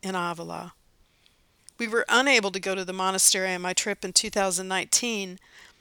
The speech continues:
but it became an obsession of mine to see this small drawing. And my quest was realized this year. The sketch was revolutionary, that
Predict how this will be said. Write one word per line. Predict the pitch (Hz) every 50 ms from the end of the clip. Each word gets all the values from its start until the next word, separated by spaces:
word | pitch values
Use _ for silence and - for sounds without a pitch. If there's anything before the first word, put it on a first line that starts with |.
| - - - -
but | 214 202
it | 214 -
became | - 240 214 - 226 262 254 269 262 -
an | - 202 196
obsession | 190 - - - - - - 247 262 - - - 214 175 175
of | 175 170
mine | 175 175 170 170 170 170
to | - 185
see | 180 - - 180
this | 202 180 170 -
small | - - - 208 190 185 190 185
drawing. | 170 185 185 180 180 180 175 160 - 175 180 165 _ _ _ _ _ - - - - _ _ _ _ _ _ _ - _ -
And | 226 220 214
my | 202 202 196
quest | - - - 233 233 269 - - - -
was | 233 202 - -
realized | 202 190 185 185 190 180 180 180 170 - -
this | 196 196 - - - 190
year. | 180 165 160 165 165 165 _ _ _ _ _ _ _ _ _ _ _ _ _ - - - - - - - -
The | 226
sketch | 220 - - - - 262 254 285 285 - - -
was | 208 185 - -
revolutionary, | - 214 220 220 247 220 208 202 196 - - - 175 165 165 156 156 156 - - 180 -
that | 202 196 185 -